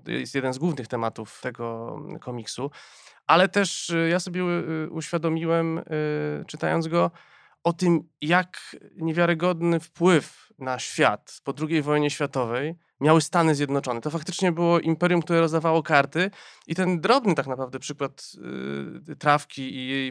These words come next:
y, penalizacji na całym świecie, no, wziął się właśnie z, y, inspiracji, czy, i z, y,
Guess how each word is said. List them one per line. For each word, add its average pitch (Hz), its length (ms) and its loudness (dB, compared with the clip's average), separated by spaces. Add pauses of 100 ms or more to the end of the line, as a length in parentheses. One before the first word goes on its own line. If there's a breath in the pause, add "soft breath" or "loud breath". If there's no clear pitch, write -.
y, 131 360 -4
penalizacji 143 640 2
na 139 100 0
całym 147 200 0
świecie, 143 380 0 (220 loud breath)
no, - 80 -6
wziął 160 300 2
się 208 120 2
właśnie 170 380 2
z, - 220 -8
y, 175 240 2 (320 loud breath)
inspiracji, 156 800 2
czy, 147 600 -4
i 151 60 -6
z, - 280 -10
y, 147 300 2